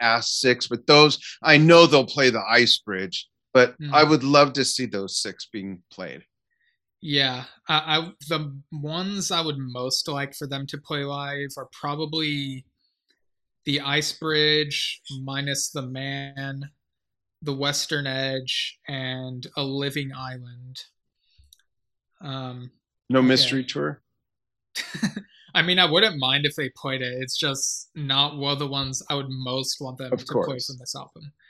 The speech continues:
Speaker 2: Uh, like, they played Imagine on the Royal Affair tour, and that was pretty cool.
Speaker 1: Oh, that is cool.
Speaker 2: Yeah.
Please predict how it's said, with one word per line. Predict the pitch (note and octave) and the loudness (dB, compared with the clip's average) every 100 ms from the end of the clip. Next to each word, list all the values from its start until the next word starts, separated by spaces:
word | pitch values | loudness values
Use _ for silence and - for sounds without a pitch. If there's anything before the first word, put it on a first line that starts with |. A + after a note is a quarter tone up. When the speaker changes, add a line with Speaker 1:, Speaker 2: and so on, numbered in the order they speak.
| _ _ _ _ | _ _ _ _
Speaker 2:
Uh, | D3 C3+ | -6 -4
like, | E3 E3+ F3 | -2 0 2
they | F#3+ F3+ D3+ | 2 0 0
played | - F3+ | -2 0
Imagine | A#3 D#3+ C3 C#3 D3+ D3+ D3+ D3 C3+ - | 2 0 0 0 0 -2 -2 -6 -16 -8
on | C#3+ C3+ C3 | -6 -4 -6
the | C3+ B2+ | -6 -6
Royal | C3 C#3+ C3+ | -4 -4 -4
Affair | - C3+ C3+ C#3 | -6 -8 -8 -8
tour, | D3 B2+ B2+ | -10 -10 -10
and | B2+ | -10
that | C3+ | -10
was | C3 | -12
pretty | - B2 B2 | -12 -14 -14
cool. | - B2 B2+ - _ - | -16 -16 -16 -18 _ 2
Speaker 1:
Oh, | D3+ | 6
that | C#3+ C#3+ | 8 8
is | C#3 - | 4 -2
cool. | - G#2 - _ _ _ _ _ | -4 -8 -8 _ _ _ _ _
Speaker 2:
Yeah. | D3 C3 B2 | -10 -10 -12